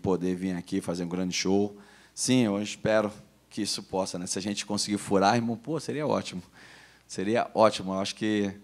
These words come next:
é isso. Descansar aí de novo e voltar ao treino forte, que eu acho que novos desafios virão pela frente.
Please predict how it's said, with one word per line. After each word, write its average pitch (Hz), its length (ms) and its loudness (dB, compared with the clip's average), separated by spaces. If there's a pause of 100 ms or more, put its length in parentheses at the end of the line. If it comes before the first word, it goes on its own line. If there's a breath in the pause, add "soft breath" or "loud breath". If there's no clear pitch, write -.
(140)
é 117 120 4
isso. 95 320 0
Descansar 98 500 -2
aí 101 120 2
de 95 120 -4
novo 107 300 4
e 104 40 -2
voltar 98 340 0
ao 101 100 2
treino 98 400 -2 (480 loud breath)
forte, 104 340 8
que 104 100 -2
eu 101 100 4
acho 101 120 0
que 101 140 -4
novos 98 220 0
desafios 101 340 4
virão 95 220 0
pela 92 180 -4
frente. 90 420 -10